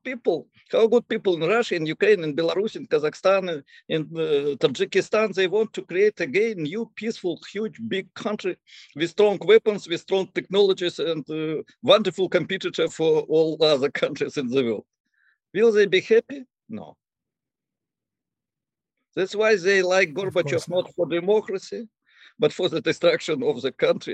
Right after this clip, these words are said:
Speaker 1: and, uh, destruction of the system, not the country even, destruction of the system, socialist system with all negative features, but socialist system which was real opposition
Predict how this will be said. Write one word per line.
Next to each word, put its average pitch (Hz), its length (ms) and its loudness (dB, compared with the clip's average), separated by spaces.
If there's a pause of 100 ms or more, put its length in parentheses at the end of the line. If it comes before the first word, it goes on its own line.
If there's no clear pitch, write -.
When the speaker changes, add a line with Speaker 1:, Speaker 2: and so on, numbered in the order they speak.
Speaker 1:
and, - 120 -18 (100)
uh, 117 540 -2 (520)
destruction 135 500 0 (120)
of 113 40 -8 (120)
the 120 60 -6
system, 156 360 -6 (520)
not 202 100 2 (180)
the 131 80 -8 (120)
country 143 300 0
even, - 240 -12 (120)
destruction 135 520 0
of 113 80 -6
the 135 80 -4
system, - 500 -4 (140)
socialist 135 680 -4
system 156 260 -8 (100)
with 110 180 -6
all 143 120 0 (120)
negative 110 320 -6
features, - 360 -12 (320)
but 123 120 2
socialist 135 540 -4
system 143 260 -6
which 113 300 -6
was 127 200 0 (200)
real 143 320 -2
opposition 113 540 -6